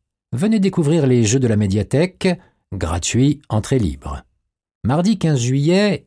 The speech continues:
quinze heures, ciné-vacances, à la médiathèque Castagnera. Venez découvrir un film surprise pour les enfants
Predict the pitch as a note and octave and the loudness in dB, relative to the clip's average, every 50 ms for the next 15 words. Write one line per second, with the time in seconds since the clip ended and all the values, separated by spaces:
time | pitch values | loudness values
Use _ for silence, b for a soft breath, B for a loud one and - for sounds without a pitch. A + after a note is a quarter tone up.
0 | _ _ - - E3 D#3 B2+ G#2+ A#2 C3 C#3 D#3 E3 F3 E3+ F3+ F3+ - _ _ | _ _ -4 -2 0 0 0 2 2 2 2 2 2 2 0 0 -2 -6 _ _
1 | - - - - G3+ G#3+ A3+ F3+ D3+ - - - C#2+ C#2 - - - - - b | -6 -4 -2 0 2 2 2 2 0 0 -2 -4 -4 -4 -8 -10 -12 -12 -12 b
2 | b b b b b b b - F#2 F#2 F2+ G#2+ B2 A2+ A2+ A2+ A2 - C#3+ D#3 | b b b b b b b -4 -2 0 0 0 0 2 0 0 0 0 0 -2
3 | D#3 - - - D3 C3 - - E3+ D#3 D3 B2 G#2 D#2 D2 C#2 C2 - _ _ | -2 -4 -6 -4 -4 -4 -2 0 0 2 2 2 0 0 -2 -4 -6 -10 _ _
4 | _ _ _ _ _ _ _ _ _ - E2+ G#2+ D3 E3 E3 C#3+ G#2+ A#2+ E3 - | _ _ _ _ _ _ _ _ _ -6 -2 0 2 2 2 2 0 0 -2 0
5 | - G3 F3 C#3+ B2+ B2 G2+ F2 F2+ F2+ - - E3+ D#3+ C#3+ A2+ - - E2+ - | 0 0 0 2 2 2 2 0 0 -2 -2 -2 0 0 0 0 -2 -4 -8 -8
6 | - - A2+ A#2 A#2+ C3 C#3 D3+ D3 B2 C#3 C3 A2 F#2+ F#2 E2 E2 E2+ - - | -4 -2 0 0 2 2 0 0 -2 -2 -2 0 0 0 0 0 -2 -2 -4 -2
7 | - C#3+ E3+ F#3 F#3 | 0 0 0 0 0